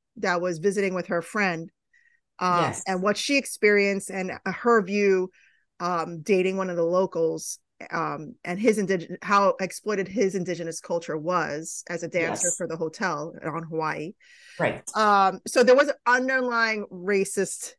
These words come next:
Speaker 1: thing going on there and a white entitlement.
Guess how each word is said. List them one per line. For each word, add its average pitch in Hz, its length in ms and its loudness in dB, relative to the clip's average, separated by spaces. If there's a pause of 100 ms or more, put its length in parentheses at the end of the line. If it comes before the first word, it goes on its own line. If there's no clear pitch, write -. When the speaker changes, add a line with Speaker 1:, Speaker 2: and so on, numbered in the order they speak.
(160)
Speaker 1:
thing 190 240 2
going 175 300 0
on 170 240 -2
there 175 340 0 (400)
and 180 380 0
a 175 200 2
white 170 680 -2 (560)
entitlement. 170 720 0